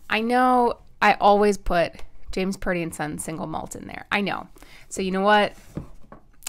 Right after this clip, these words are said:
I'll keep with tradition. I mean, I'm almost out of this bottle, but don't worry, I have another one. <laughs> So I will dip it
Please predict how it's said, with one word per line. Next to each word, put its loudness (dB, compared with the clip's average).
I'll -2
keep -12
with -14
tradition. -14
I -8
mean, -2
I'm -6
almost 0
out 2
of -4
this -6
bottle, -6
but -10
don't 8
worry, 2
I -16
have -6
another -6
one. -14
<laughs> -16
So -6
I -4
will -6
dip -8
it -10